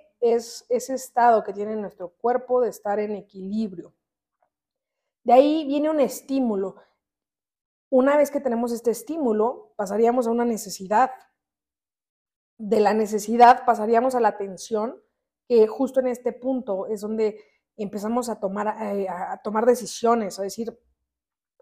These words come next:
"¿Qué vamos a hacer?", empezar a planificar, de ahí a tomar acción, y de la acción pasaríamos a la satisfacción, y obviamente regresaríamos a la homeostasis. Y por otro lado, súper interesante, es que va muy de la mano con la pirámide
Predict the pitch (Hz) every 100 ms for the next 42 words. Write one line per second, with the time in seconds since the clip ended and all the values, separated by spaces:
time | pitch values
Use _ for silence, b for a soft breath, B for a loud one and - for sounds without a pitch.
0 | - 233 240 233 202 226 233 214 208 220
1 | 220 233 220 208 196 - 233 226 175 185
2 | 196 214 214 220 226 214 214 - 240 226
3 | 285 - _ _ _ _ - 214 208 196
4 | 202 233 220 233 226 196 196 196 185 156
5 | - - 180 - - 202 - 247 285 320
6 | 226 190 196 190 214 220 226 185 185 -
7 | 196 214 220 226 233 - _ _ _ _
8 | 196 202 196 202 - 190 190 190 185 -
9 | 285 294 - - - _ _ _ 233 226
10 | 233 262 349 339 320 277 254 - 220 262
11 | 262 247 247 247 247 240 240 233 220 220
12 | - 233 226 220 240 262 269 247 226 226
13 | 226 202 208 208 196 190 190 185 196 208
14 | 220